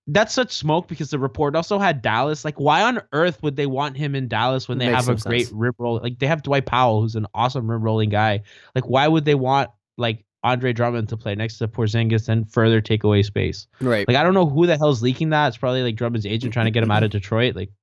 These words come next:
Speaker 1: but Jesus Christ, like, think of a better idea.
Speaker 2: Yeah, like, I, I think the, all right, so this is something that's not new to Raptors fans. Like, he's been linked to going to the Raptors for years now, going back to,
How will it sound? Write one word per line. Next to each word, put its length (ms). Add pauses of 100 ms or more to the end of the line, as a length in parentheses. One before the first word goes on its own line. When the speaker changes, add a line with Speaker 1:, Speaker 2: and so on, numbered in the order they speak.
(160)
Speaker 1:
but 220 (200)
Jesus 300
Christ, 560
like, 160 (260)
think 100
of 80
a 20
better 240
idea. 380 (160)
Speaker 2:
Yeah, 480
like, 260 (300)
I, 120 (520)
I 80
think 320 (100)
the, 460 (280)
all 80
right, 120
so 160
this 240
is 320 (500)
something 320
that's 160
not 260
new 360
to 100
Raptors 380
fans. 260
Like, 140
he's 160
been 240
linked 260
to 340
going 220
to 80
the 80
Raptors 600
for 120
years 480
now, 200
going 260
back 280
to, 300